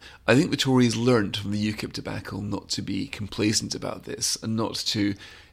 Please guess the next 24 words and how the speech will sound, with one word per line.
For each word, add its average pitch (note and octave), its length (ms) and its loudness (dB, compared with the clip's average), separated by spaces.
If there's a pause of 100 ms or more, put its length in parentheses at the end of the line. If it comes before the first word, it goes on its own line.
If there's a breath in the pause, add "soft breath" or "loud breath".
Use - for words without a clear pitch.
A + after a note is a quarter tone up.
(140 loud breath)
ignore A#2 480 4
completely A2+ 480 -2
the - 160 -8
threat - 320 -4
from F#2 240 -8
Richard - 320 -6
Tice. - 400 0 (440 loud breath)
But - 120 0
I B2+ 60 0
think D#3+ 460 -2 (240)
even C3+ 400 0
Richard A2+ 280 -4
Tice A2+ 280 -2
is - 120 2
struggling A#2+ 760 0
to G#2 360 2
come G#2 240 -4
up - 120 -2
with G2+ 160 -4
much G#2 320 -4
of G2 120 -4
narrative G2+ 560 -2
right - 180 -6
now. - 260 -8